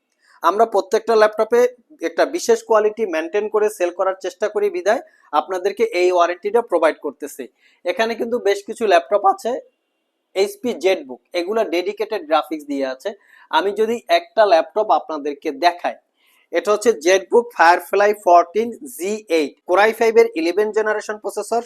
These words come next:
ষোলো জিবি র্যাম, পাঁচশো বারো জিবি এসএসডি। দুইটা ভেরিয়েন্টই আমাদের স্টকে অ্যাভেলেবেল আছে, আপনারা চাইলে সব ভিজিট করে কালেক্ট করে নিতে পারেন। আমি যদি আরেকটা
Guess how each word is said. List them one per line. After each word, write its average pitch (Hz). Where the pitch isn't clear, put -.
ষোলো 170
জিবি 190
র্যাম, 214
পাঁচশো 175
বারো 139
জিবি 135
এসএসডি। 120
দুইটা 233
ভেরিয়েন্টই 214
আমাদের 180
স্টকে 185
অ্যাভেলেবেল 160
আছে, 202
আপনারা 170
চাইলে 165
সব 160
ভিজিট 175
করে 185
কালেক্ট 170
করে 185
নিতে 175
পারেন। 160
আমি 180
যদি 208
আরেকটা 196